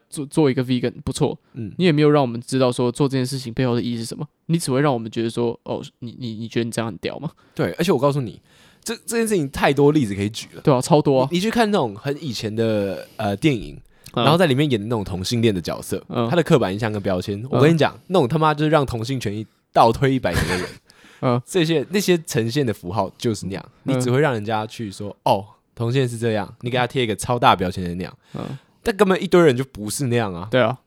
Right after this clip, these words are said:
Speaker 2: 对啊，然后我之前还有听过，就有人说：“哦，呃，他很喜欢重金属。”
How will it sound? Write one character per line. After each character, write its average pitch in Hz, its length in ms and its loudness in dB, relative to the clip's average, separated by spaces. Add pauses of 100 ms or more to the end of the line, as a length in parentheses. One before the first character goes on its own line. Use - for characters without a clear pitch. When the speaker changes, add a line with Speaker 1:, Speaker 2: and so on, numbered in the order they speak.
Speaker 2:
对 170 140 4
啊， 131 220 4
然 147 120 0
后 190 160 4
我 131 120 2
之 143 80 0
前 170 100 2
还 147 40 0
有 123 60 2
听 127 220 -6
过， 127 240 0
就 143 140 -2
有 139 40 2
人 101 160 0
说 120 220 -4
：“哦， 117 300 -4 (480)
呃， 120 180 0
他 139 80 0
很 135 100 2
喜 117 120 -2
欢 101 100 -2
重 110 180 0
金 98 200 -8
属。” - 200 -14